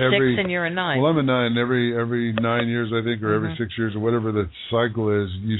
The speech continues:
Speaker 1: start over again, and, and it's like you're a closing down cycle, and then away you go again.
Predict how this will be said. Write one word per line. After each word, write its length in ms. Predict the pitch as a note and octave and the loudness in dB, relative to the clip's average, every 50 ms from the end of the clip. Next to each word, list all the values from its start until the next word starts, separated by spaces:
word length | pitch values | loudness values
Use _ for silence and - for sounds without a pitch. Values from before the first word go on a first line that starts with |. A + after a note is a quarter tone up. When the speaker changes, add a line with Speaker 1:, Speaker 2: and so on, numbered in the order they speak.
| - | -4
Speaker 1:
start 280 | - - A2+ A2 G#2+ G#2+ | -2 0 0 2 2 2
over 320 | A2 A#2 A#2 A2 A2+ A2 | 2 2 0 0 -2 -2
again, 340 | G#2 G2 F#2 G2+ G2+ G2 G2 | -2 -2 -2 -2 0 0 -2
and, 320 | G2+ G2+ G2 G2 G2 F#2+ G#2 | -2 -4 -4 -6 -6 -4 -2
and 180 | G#2 G2+ G2+ G2+ | -2 -2 -2 -4
it's 160 | F#2+ G2 - | -6 -4 -2
like 260 | G#2+ G2+ G2+ F2+ F#2 | -2 0 0 -2 -4
you're 280 | - G2+ G2 G2 F#2 - - - - - - - | -4 -4 -2 -2 -4 -6 -8 -14 -16 -16 -8 -2
a 100 | G#2 G#2 G2+ - | -2 0 0 0
closing 460 | - C3+ C3 B2+ A#2 A2+ A#2 A2+ A2 | 2 2 4 4 4 4 2 2 4
down 280 | A2+ A2+ A2+ A2+ A2+ F#2 - | 2 2 2 2 0 0 0
cycle, 340 | A#2+ A2+ G#2+ - G#2+ A2 | 0 0 0 0 -2 -4
and 100 | G#2+ G#2 | -2 -2
then 100 | G#2 G#2 | -2 -2
away 200 | G#2 G2+ G#2+ A2 | 0 0 2 2
you 160 | A2+ A2 G#2+ G#2 | 2 2 0 0
go 300 | F#2+ A2+ A2+ A2+ A2+ A2 | 0 2 2 4 2 2
again. 340 | G2 F#2 G2 F#2 F#2 F2+ | 0 -2 -4 -4 -6 -8